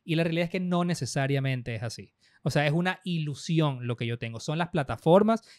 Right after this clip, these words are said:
quienes están buscando la manera de que tú te quedes constantemente y en base a lo que ellos consideran que es importante. Por eso este tipo, este tipo de, de discusiones, este tipo de artículos ayudan de alguna manera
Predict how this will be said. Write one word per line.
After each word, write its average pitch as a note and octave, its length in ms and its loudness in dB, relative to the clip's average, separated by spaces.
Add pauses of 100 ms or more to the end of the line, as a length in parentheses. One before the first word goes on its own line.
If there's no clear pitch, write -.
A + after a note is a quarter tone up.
quienes C#3 280 -4
están D#3 360 -2
buscando A3+ 800 -2
la F3+ 180 -4
manera D#3 440 0
de E3+ 160 0
que C#3+ 140 -2
tú C4+ 420 4 (240)
te C#3+ 140 0
quedes E3+ 280 2
constantemente E3 800 -4
y G3+ 140 0
en E3+ 160 2
base F3+ 360 4
a G#3 60 2
lo G3+ 140 4
que - 140 0
ellos F3 260 0 (240)
consideran C#3+ 560 4
que C#3 60 -2
es B2+ 60 2
importante. C3 360 0
Por D3 100 6
eso D3+ 140 6
este F#3 140 2
tipo, F#3+ 360 2 (220)
este D3+ 200 -4
tipo F3 280 0
de, C#3 240 2
de C3+ 100 -2
discusiones, D#3 540 -4
este D3 160 -4
tipo D3 180 -6
de D3+ 40 0
artículos D#3 400 -2
ayudan E3 540 2
de C#3+ 80 -4
alguna C#3 200 -2
manera D3+ 260 0